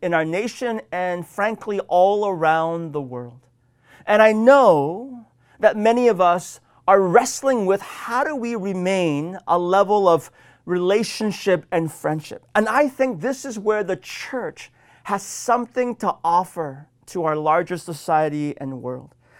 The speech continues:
The church has the capacity to bring people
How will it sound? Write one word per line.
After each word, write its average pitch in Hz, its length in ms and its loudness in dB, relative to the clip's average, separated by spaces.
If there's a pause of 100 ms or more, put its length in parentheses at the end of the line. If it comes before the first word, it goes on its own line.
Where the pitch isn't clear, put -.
(140)
The 247 80 8
church 294 560 0
has 269 400 -4
the 233 120 -2
capacity 185 1000 -12 (480)
to 247 140 0
bring 302 840 -4
people - 600 -10